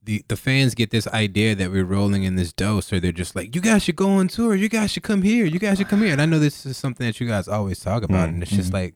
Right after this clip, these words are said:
Speaker 1: we want to.
Speaker 3: Yeah.
Speaker 2: Yeah.
Speaker 1: We just don't have that budget.
Speaker 3: Yeah. Well,
Speaker 1: <laughs>
Speaker 3: and, like, it's tricky because you hear so often, um, people talk about artists make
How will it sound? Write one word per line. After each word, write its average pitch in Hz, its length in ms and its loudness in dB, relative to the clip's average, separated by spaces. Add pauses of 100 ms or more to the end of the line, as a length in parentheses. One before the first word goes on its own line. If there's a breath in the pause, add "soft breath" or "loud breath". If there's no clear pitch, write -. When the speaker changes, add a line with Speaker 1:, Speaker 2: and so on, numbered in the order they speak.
Speaker 1:
we 131 240 4
want 156 340 2
to. 240 460 2
Speaker 3:
Yeah. 208 120 0
Speaker 2:
Yeah. 247 300 4 (380)
Speaker 1:
We 208 180 -2
just 214 260 0
don't 208 200 2
have 208 220 0
that 202 200 -2
budget. 160 480 0
Speaker 3:
Yeah. 127 100 0
Well, 165 140 4
Speaker 1:
<laughs> 170 80 6
Speaker 3:
and, 202 400 4
like, 160 280 2
it's 151 200 -4
tricky 180 380 0
because 139 640 2
you 147 100 4
hear 190 240 4
so 151 220 2
often, 135 600 0 (400)
um, 113 600 0 (840)
people 165 220 4
talk 160 260 2
about 131 460 0 (460)
artists 147 300 0
make 139 240 2